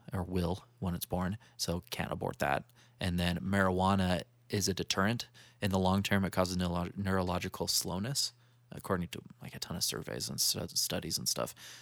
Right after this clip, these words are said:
So that is also a deterrent to one's freedoms. So I, I don't like legalizing things that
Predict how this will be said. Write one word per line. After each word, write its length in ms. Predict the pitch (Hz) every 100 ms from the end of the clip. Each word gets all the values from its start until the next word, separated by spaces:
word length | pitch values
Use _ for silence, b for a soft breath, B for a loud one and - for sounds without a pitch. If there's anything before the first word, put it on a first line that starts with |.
| B
So 240 | - 95 85
that 220 | 92 92
is 120 | -
also 340 | - 90 - 98
a 20 |
deterrent 360 | 95 - 98 92
to 80 |
one's 180 | 92 90
freedoms. 380 | - 87 101 - b b b b b b b b b -
So 480 | - 98 87 82 80 - _ _ _ _ _ - - 107
I, 360 | 110 104 92 -
I 280 | 101 107 101
don't 360 | 98 98 95
like 280 | 98 98 92
legalizing 500 | 101 98 95 92 92
things 440 | 92 90 90 - - 110
that 440 | 98 90 - -